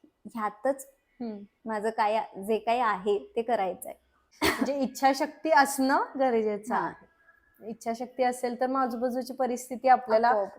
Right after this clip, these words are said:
Speaker 2: सपोर्ट करते आपोआपच. ते सगळं आपल्याकडे अट्रॅक्ट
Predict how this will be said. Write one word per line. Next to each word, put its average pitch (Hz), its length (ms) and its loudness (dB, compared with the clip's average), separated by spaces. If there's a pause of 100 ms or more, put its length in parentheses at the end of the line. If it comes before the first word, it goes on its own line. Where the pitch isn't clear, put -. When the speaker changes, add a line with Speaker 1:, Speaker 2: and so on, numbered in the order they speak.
(120)
Speaker 2:
सपोर्ट 262 440 2
करते 262 460 2
आपोआपच. 196 600 -2
ते 269 100 4
सगळं 262 220 4
आपल्याकडे 254 440 4
अट्रॅक्ट 214 420 0